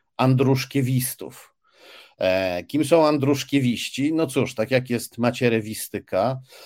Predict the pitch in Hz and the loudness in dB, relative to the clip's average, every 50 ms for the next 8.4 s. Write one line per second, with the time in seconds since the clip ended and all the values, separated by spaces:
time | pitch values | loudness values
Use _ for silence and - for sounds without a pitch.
0 | - _ - - - 101 107 104 107 110 110 117 113 113 113 110 113 113 110 - | -20 _ -20 -14 -10 -8 -4 2 2 4 4 4 2 2 2 0 -2 -4 -4 -4
1 | 117 107 107 95 92 92 - - 131 135 147 147 143 120 113 147 139 - - 98 | -4 -4 -4 -4 -6 -10 -6 0 2 2 2 2 2 0 0 0 -2 0 0 0
2 | - - - - 123 131 135 131 139 151 165 131 - - - 123 113 113 135 147 | 0 0 0 0 2 2 4 4 4 2 2 0 -2 -2 0 0 0 0 -4 -8
3 | 131 131 - - - - - - 165 135 131 - 117 98 85 - - - 101 107 | -8 -10 -12 -12 -12 -8 -2 -2 -2 -2 0 0 0 0 0 0 -4 -10 -6 -6
4 | 135 135 113 107 101 101 95 98 104 107 110 123 127 - _ _ - - _ - | -4 2 2 2 4 2 0 0 0 -2 -2 -4 -6 -10 _ _ -20 -18 _ -8
5 | 120 123 - 135 127 127 120 113 101 90 - - 120 117 117 123 120 107 107 - | -6 -2 0 2 4 4 4 2 0 -4 -4 -2 0 2 2 0 -2 -4 -8 -10
6 | - - 127 127 139 151 131 - 120 107 104 101 98 101 95 - - 101 95 104 | -8 -4 -4 -4 -4 -4 -2 0 0 0 0 -2 -2 -4 -4 -4 -4 -4 -4 -4
7 | 95 90 85 78 69 67 - _ - 123 135 156 - - 180 156 139 131 113 113 | -4 -4 -6 -10 -12 -12 -10 _ 2 4 4 4 2 0 0 0 0 -2 -2 -2
8 | 107 107 120 135 131 123 107 - | 0 0 0 0 2 0 0 0